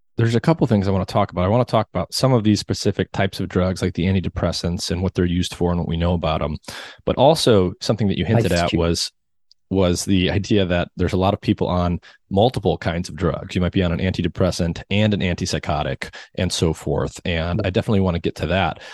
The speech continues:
Speaker 2: Yeah.
Speaker 1: So for, like, some of the antidepressants that are out there that are the most popular, are these typically today S S R I, selective ser-, serotonin reuptake inhibitors? And, you know, how and why did those become the most popular type of antidepressant medication?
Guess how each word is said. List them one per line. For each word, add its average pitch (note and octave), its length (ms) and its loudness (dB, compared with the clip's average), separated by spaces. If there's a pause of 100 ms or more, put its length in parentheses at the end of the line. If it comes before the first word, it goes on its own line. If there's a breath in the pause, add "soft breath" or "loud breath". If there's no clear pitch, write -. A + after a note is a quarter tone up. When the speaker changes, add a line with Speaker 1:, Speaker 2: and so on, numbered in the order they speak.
(160 loud breath)
Speaker 2:
Yeah. G#2+ 100 0
Speaker 1:
So C3+ 80 6
for, C3+ 120 0
like, B2+ 160 4
some D3 140 -2
of D#3 40 0
the C#3 120 2
antidepressants A2+ 800 0
that E2 120 0
are D2+ 80 0
out D#2+ 180 0
there D#2+ 220 2
that E2 100 0
are D#2+ 60 2
the D#2+ 60 -4
most D#2 200 -2
popular, D2+ 540 -2 (320 loud breath)
are G2+ 100 4
these C#3 320 6
typically C3+ 460 2
today F#2 560 2 (140)
S G#2 260 0
S - 180 0
R E2+ 220 0
I, F#2 240 2
selective F#2 440 -4
ser-, - 220 -4
serotonin G2 500 2
reuptake G2 460 0
inhibitors? C3 720 2 (400 loud breath)
And, G2 440 2 (300)
you G#2+ 80 0
know, G2 80 0
how C3+ 220 4
and B2 100 4
why G2+ 680 4
did F#2 160 -2
those G2 240 4
become F#2+ 580 0
the F2 140 2
most F2 240 0
popular F2+ 560 0
type - 360 -2
of D2+ 100 -4
antidepressant E2+ 800 -4
medication? - 520 -6